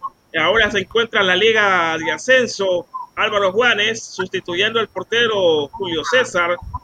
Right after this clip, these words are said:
el portero titular del Génesis. Aquí está el que derriba a Durbin Sánchez. Derriba a Durbin Sánchez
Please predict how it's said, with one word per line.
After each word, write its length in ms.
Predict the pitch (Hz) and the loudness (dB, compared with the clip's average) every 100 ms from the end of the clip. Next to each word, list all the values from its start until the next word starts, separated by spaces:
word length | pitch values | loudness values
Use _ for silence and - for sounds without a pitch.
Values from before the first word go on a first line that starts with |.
| - | -14
el 80 | - - | -16 -10
portero 680 | 156 - 214 220 196 165 147 | -8 0 0 2 2 2 0
titular 540 | 196 196 175 220 226 | -6 -6 0 4 4
del 360 | 175 185 202 185 | 4 2 2 2
Génesis. 720 | 226 254 247 208 - 185 151 - - - - - - | 2 4 4 2 0 -4 -4 -6 -10 -14 -20 -6 -2
Aquí 260 | 139 - 196 | 0 2 0
está 320 | 190 233 247 | 0 2 4
el 200 | 214 180 | 2 0
que 80 | 185 | 2
derriba 720 | 175 170 208 240 220 202 170 | 4 2 -2 0 2 2 2
a 60 | 165 | 0
Durbin 380 | 240 240 220 180 | 0 0 -2 -6
Sánchez. 640 | - 269 262 - 147 131 | 0 0 0 -2 -6 -6
Derriba 360 | 147 151 220 226 | -6 -4 -2 0
a 60 | 208 | 0
Durbin 340 | 226 208 180 | 0 -2 -4
Sánchez 520 | - 254 247 247 240 | -2 -2 0 0 0